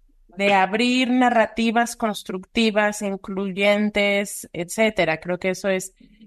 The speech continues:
es a lo que vas. Y me llama mucho la atención la palabra limbo, porque últimamente es como un área de mi total contemplación, o sea, este reconocimiento del limbo en el que yo he vivido. A ver, te voy a hablar de mis propios limbos. Yo vivo en cualquier clase de limbos. Mi piel es morena,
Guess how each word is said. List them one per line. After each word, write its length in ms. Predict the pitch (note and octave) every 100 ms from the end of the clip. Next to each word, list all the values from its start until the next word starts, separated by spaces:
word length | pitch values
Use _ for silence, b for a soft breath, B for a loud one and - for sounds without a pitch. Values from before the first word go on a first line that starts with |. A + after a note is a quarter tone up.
| _
es 140 | G3 A3
a 60 |
lo 120 | G#3+
que 100 | F#3+
vas. 300 | F#3+ G#3+ - -
Y 120 | A3
me 160 | G#3 G#3
llama 240 | B3+ C4
mucho 260 | C4 C4 C4
la 80 |
atención 460 | B3 G#3 G3 A#3+ A#3+
la 120 | A#3+
palabra 460 | G#3+ G3 G#3 A3 G#3+
limbo, 640 | A3 B3 B3 A3 G#3+ A3
porque 220 | G#3 -
últimamente 640 | G3+ G#3+ A3 G3 G3 G3+ A3
es 140 | -
como 480 | - A3+ A3 E3+ F#3+ C#4 B B _ _ _ _ -
un 260 | A3+ A#3
área 280 | A#3 A3+ A#3+
de 120 | A3+
mi 180 | G#3 F#3+ F#3+
total 360 | G3 A3 G#3+
contemplación, 1000 | A3 A3+ G#3+ F#3+ F3+ F3 - A3+ G#3+ F#3
o 60 | F3
sea, 120 | -
este 200 | F#3+ A3+
reconocimiento 1300 | A3+ A3 G#3+ F#3+ F#3 - F#3 G3 G#3+ A3 A3+ A3+ A#3+
del 200 | A#3+ F#3+
limbo 360 | G3+ G#3+ A3 A#3
en 100 | A3+
el 120 | G3
que 180 | - F#3
yo 100 | G3+
he 40 |
vivido. 340 | G#3+ G#3+ G#3+ A3
A 60 |
ver, 200 | G3+ G3
te 100 | G3+
voy 80 | G3+
a 40 | G#3+
hablar 240 | G#3+ G#3+
de 60 | G#3+
mis 200 | F#3+ -
propios 380 | G#3 G3 G#3+
limbos. 320 | G3 G3 F#3+ F#3
Yo 100 | G#3
vivo 160 | A3+
en 80 | A3+
cualquier 380 | A3 G3 G#3+ G#3
clase 360 | G#3+ G3+ A3 F#3+
de 100 | F3+
limbos. 560 | F#3 F#3 D3+ D#3+ - -
Mi 160 | G3
piel 340 | F#3+ A3 A3 A3+
es 200 | A3+ A3
morena, 600 | G#3 F3+ G3+ A#3 D4